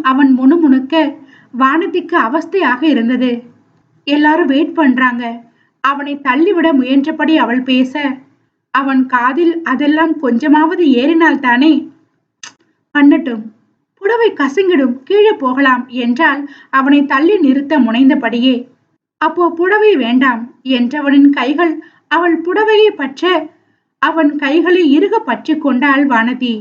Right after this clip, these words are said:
"ப்ளீஸ்." தவிப்போடு அவள் குரல் வெளிவர, ஆழ்ந்து பெரிய மூச்சுகள் எடுத்து தன்னை நிலைப்படுத்தி கொண்டவன் அவளை அருகில் இழுத்து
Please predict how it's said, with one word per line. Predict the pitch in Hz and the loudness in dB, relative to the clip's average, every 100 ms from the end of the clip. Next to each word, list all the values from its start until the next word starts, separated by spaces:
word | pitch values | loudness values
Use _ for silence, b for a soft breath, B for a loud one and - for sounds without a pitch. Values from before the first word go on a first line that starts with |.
| 214 - _ _ _ _ - | -12 -20 _ _ _ _ 0
"ப்ளீஸ்." | 285 285 277 - _ _ _ _ _ | 4 4 2 -8 _ _ _ _ _
தவிப்போடு | 269 277 339 320 330 359 | -2 -2 -4 -2 0 0
அவள் | 285 240 254 | -2 -2 -2
குரல் | - 302 330 247 | -2 0 2 0
வெளிவர, | 226 294 262 254 277 277 B B B _ 269 | 0 -2 -2 -2 -2 -4 B B B _ -2
ஆழ்ந்து | 285 359 370 370 | 0 -2 -2 -2
பெரிய | - 294 349 403 | -2 0 0 2
மூச்சுகள் | 269 262 - 320 320 | 2 0 -2 -2 0
எடுத்து | 247 233 262 330 285 - B B _ | 0 -4 -4 -4 -4 -6 B B _
தன்னை | 320 311 330 | 2 4 4
நிலைப்படுத்தி | 277 349 381 349 339 349 | 2 0 0 0 0 0
கொண்டவன் | 277 240 262 294 302 302 B B B - | 0 0 0 2 0 -2 B B B -2
அவளை | 294 302 311 | 0 2 2
அருகில் | 247 254 320 392 | 0 0 2 2
இழுத்து | 285 247 277 320 | 2 0 -2 -2